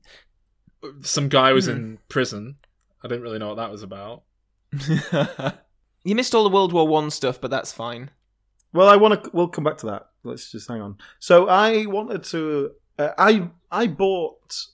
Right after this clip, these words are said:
Speaker 3: uh, series one and series two on D V D because when we planned to do this
Speaker 2: <gasps>
Speaker 3: several weeks ago,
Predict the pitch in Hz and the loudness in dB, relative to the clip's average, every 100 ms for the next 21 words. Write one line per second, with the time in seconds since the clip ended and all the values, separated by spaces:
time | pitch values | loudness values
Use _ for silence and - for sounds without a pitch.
0 | _ - 135 139 - 180 185 151 156 151 | _ -10 -6 -6 -6 -6 -6 -4 -2 -2
1 | 185 - 160 143 131 - 151 117 113 113 | -2 -6 -6 -4 -6 -4 -2 -2 -2 -6
2 | 110 110 135 113 110 135 - 180 196 202 | -8 -6 -4 -4 -4 -8 -4 -4 -4 -6
3 | 170 139 143 139 208 - - 110 110 120 | -6 -6 -6 -4 -6 -6 -6 -4 -4 -6
4 | 127 120 98 90 | -8 -14 -14 -18